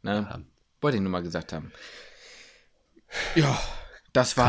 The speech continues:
Speaker 2: Krasse
Speaker 1: von
Speaker 2: Frau.
Speaker 1: meinem Medifakt. Äh,
Speaker 2: Ja.
Speaker 1: Neuseeland, it in, man.
Speaker 2: Neuseeland it in. Und jetzt, äh, jetzt hätte ich fast die Stadt gesagt, wo du bist. Aber das sage ich jetzt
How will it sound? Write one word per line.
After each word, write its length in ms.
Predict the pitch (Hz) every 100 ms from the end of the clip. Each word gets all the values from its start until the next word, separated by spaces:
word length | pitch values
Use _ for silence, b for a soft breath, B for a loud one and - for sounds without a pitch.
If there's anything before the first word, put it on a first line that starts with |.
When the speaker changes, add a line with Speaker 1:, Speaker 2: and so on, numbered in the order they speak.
| 110
Speaker 2:
Krasse 60 | 95
Speaker 1:
von 100 | 113
Speaker 2:
Frau. 80 | 104
Speaker 1:
meinem 140 | 98
Medifakt. 680 | 101 92 - 87 - - -
Äh, 40 |
Speaker 2:
Ja. 340 | 98 87 87 87 -
Speaker 1:
Neuseeland, 840 | 95 113 98 104 95 87 80 - - - _ _ _ _ -
it 100 | 85
in, 220 | 87 80
man. 300 | 80 80 - _ _ _ _ b b b b b b -
Speaker 2:
Neuseeland 640 | 92 98 98 117 117 107
it 60 |
in. 340 | 104 123 160 B B B
Und 180 | - 82
jetzt, 420 | 95 - - - - -
äh, 440 | 85 87 - 87 -
jetzt 160 | -
hätte 100 | 87
ich 160 | 98 -
fast 220 | 104 -
die 80 | 90
Stadt 220 | - -
gesagt, 320 | 87 85 -
wo 80 | 87
du 80 | 78
bist. 260 | 95 - B B B B B
Aber 360 | - 87 90 87
das 200 | 85 -
sage 160 | 87
ich 40 | 85
jetzt 300 | - -